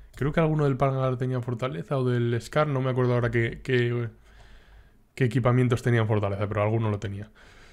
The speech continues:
Vale, seguimos. Y aquí estamos, ahí está. Eh, se ha aumentado a setecientos cincuenta, antes seiscientos cincuenta, el daño de la habilidad mantener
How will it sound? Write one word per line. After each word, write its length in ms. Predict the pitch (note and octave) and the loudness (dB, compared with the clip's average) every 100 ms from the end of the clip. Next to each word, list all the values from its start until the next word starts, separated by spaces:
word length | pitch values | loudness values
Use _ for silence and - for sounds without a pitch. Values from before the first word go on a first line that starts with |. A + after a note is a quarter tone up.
| - | -8
Vale, 200 | B2+ G#2 | -4 -2
seguimos. 600 | - B2+ A#2+ - - - - _ - - - - - - - - - | 0 0 0 -6 -16 -20 -20 _ -20 -20 -20 -20 -20 -20 -20 -20 -14
Y 200 | C#3 A#2+ | -4 -2
aquí 200 | A2 G#2+ | -2 -4
estamos, 1000 | B2 - C3+ C#3+ C#3+ D3+ D#3+ D#3+ D3 - | -8 -6 -6 -4 -6 -8 -8 -10 -12 -14
ahí 160 | C#3+ A2+ | -8 -8
está. 200 | G#2+ - - - - - - - - - - | -8 -14 -20 -20 -20 -20 -20 -20 -20 -20 -6
Eh, 260 | D3 C#3 C3+ | -2 0 4
se 100 | D#3 | 4
ha 20 | |
aumentado 600 | E3 E3+ D#3+ F3+ F#3 - | 6 4 4 4 2 0
a 180 | E3 E3+ | 0 0
setecientos 560 | - C3+ B2 D#3 D3 - | 0 -2 0 0 0 0
cincuenta, 440 | C3+ C3 D#3+ D3 | -2 0 0 2
antes 260 | C#3 C3+ C3 | 2 0 -2
seiscientos 560 | - C3 A2+ B2+ B2+ | -4 -2 0 0 -2
cincuenta, 380 | A#2 C3 C#3 C3+ | -2 -2 0 0
el 120 | A#2 | 2
daño 200 | A#2 B2+ | 2 4
de 100 | C3 | 4
la 60 | B2+ | 4
habilidad 300 | A#2+ A#2+ B2 | 4 2 2
mantener 540 | A#2+ A#2 A2+ A#2 A#2 | 0 0 0 0 0